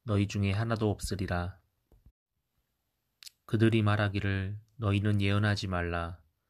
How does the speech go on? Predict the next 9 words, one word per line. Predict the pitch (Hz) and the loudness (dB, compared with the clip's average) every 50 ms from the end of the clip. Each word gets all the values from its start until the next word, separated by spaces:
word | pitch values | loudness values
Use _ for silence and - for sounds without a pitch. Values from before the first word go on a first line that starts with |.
| _ _ _ _ _ _ _ _ _ | _ _ _ _ _ _ _ _ _
이것은 | - 127 110 127 117 107 123 120 120 113 | -4 -2 2 2 2 2 0 0 0 0
예언할 | 110 113 113 113 113 113 107 107 | 0 0 0 0 0 -2 -2 0
것이 | 113 107 - - 113 | -2 -2 0 0 0
아니거늘 | 104 101 101 104 98 101 95 98 95 95 95 95 98 101 - _ _ _ - | 0 2 2 2 0 0 0 0 -2 -2 -2 -4 -6 -8 -10 _ _ _ -6
욕하는 | 110 95 - - - 113 113 110 104 | -4 -4 -4 -4 -2 0 0 2 2
말을 | 104 101 101 101 104 98 - | 2 2 2 0 0 -2 -2
그치지 | - 104 - - 113 107 104 107 | -4 -6 -6 -4 -4 -2 0 0
아니한다 | 101 101 101 101 98 98 98 95 104 101 101 101 107 | 0 0 0 0 -2 -2 -2 -2 0 0 0 0 -2
하는도다. | 107 107 104 101 92 87 - 90 87 85 90 - | -2 -2 -2 -4 -4 -4 -4 -4 -4 -4 -6 -10